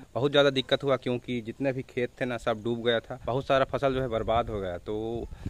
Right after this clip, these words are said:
आ, दो दिन बारिश होने के बाद, आ, तीसरा दिन शाम को मैं गया था एड़ू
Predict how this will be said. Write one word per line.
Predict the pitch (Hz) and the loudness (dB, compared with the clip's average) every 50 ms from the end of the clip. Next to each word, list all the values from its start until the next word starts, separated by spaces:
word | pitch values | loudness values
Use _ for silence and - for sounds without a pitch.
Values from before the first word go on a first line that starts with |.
| - - - - 98 | -10 -12 -16 -14 -10
आ, | 95 95 95 92 92 92 90 92 92 98 - - - - - 110 | -8 -6 -4 -4 -4 -4 -6 -6 -6 -6 -8 -8 -10 -20 -14 -4
दो | 107 131 147 151 | 0 2 4 4
दिन | 160 160 160 147 | 4 2 4 6
बारिश | 139 131 135 151 143 - | 8 8 6 6 4 0
होने | 143 139 139 131 | 0 0 0 0
के | 139 | 0
बाद, | 131 127 123 127 135 135 127 - - - - - 101 | 2 4 4 4 4 2 -2 -8 -16 -14 -12 -8 -6
आ, | 98 98 98 101 | -4 -4 -4 -2
तीसरा | - 131 131 - 165 165 165 | 0 -2 0 2 6 6 6
दिन | 160 147 143 | 6 4 0
शाम | 147 - 120 120 131 139 | 2 2 2 2 2 0
को | 127 135 131 | -2 -2 -2
मैं | 131 127 123 120 120 123 120 | -2 -2 -2 -2 -4 -4 -2
गया | 117 120 117 120 117 | -2 0 0 0 -2
था | - - 127 - - | -2 -2 -4 -2 0
एड़ू | 117 117 117 123 | 0 0 2 0